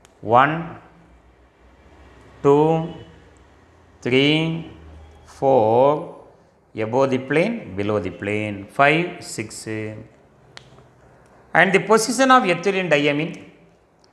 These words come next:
N H two, donor atom nitrogen, C H two, C H two, N H two. N H two, C H two, C H two, N H two. Here you have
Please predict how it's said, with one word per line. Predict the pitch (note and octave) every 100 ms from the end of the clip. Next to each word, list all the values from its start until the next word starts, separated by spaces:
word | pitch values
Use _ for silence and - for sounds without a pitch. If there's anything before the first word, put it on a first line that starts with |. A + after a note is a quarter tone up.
| _ _ _ _ _ -
N | B2+ D#3+ G#3+ B3+ A#3
H | E3+ - -
two, | D#3+ A#2+
donor | C3+ D#3 E3+ D3+
atom | C3+ D3 C#3+
nitrogen, | A2+ G#2+ G#2 F2+ F2 -
C | - F3+ F#3
H | E3+ E3+
two, | F3+ E3+
C | E3+ D3+
H | C3+ C3+ -
two, |
N | F3 A#2 A2 A2
H | F#2 - -
two. | F#2 F2+ F#2 F2+ F2+ - - - - - - - - - - - - - - - C#3
N | D#3+ G#3+
H | A3 - -
two, | G#3+
C | - F#3 E3
H | E3 -
two, | F#3
C | - D#3 C3+
H | B2+ -
two, | E3
N | A#2+ G#2+ G#2
H | G2 - -
two. | F#2 F#2 F#2 F2+ F2+ - - - - - - - _ _
Here | E3 E3 E3+
you | C3+ A2+
have | A2 A#2+ C#3 D3+ E3